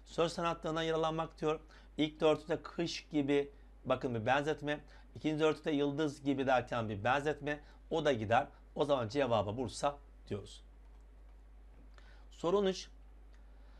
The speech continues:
E, hangisinde bilgi yanlışı vardır demiş. On beşinci yüzyılda Sultan ikinci Murat Farsçadan çevrilen Kabusname'nin dilini ağır bularak eserin daha sade bir dille yeniden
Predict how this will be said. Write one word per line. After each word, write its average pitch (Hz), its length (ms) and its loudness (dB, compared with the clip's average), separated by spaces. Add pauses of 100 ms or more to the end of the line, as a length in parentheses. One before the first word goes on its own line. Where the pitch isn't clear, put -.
(300)
E, 131 60 2
hangisinde 185 800 6
bilgi 180 200 2
yanlışı 165 420 0
vardır 123 280 8
demiş. 135 240 -2
On 196 320 0
beşinci 156 340 0
yüzyılda 127 340 2
Sultan 185 360 -2
ikinci 180 340 -2
Murat 139 340 2
Farsçadan 165 580 2
çevrilen 143 500 -2
Kabusname'nin 135 760 2
dilini 135 240 0
ağır 156 260 4 (220)
bularak 107 340 0 (240)
eserin 156 340 0
daha 165 180 4
sade 131 480 0 (280)
bir 131 80 -2
dille 147 200 4
yeniden 139 400 0